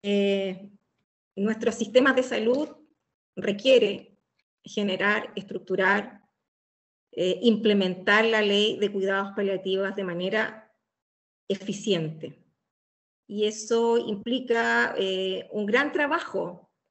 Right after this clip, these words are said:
eh, en el respeto a la dignidad humana, eh, en equidad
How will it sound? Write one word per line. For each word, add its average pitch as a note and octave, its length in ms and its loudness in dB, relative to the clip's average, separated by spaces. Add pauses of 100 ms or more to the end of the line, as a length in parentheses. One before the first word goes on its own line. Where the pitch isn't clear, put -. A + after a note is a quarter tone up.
(120)
eh, F3 520 -6
en G3 120 -6
el F#3 100 -4
respeto G3+ 640 -4
a - 80 -6
la F3 160 -2
dignidad F3+ 500 -4
humana, F#3 640 -4 (1120)
eh, E3+ 1040 -2 (640)
en G#3+ 160 2
equidad G3+ 800 2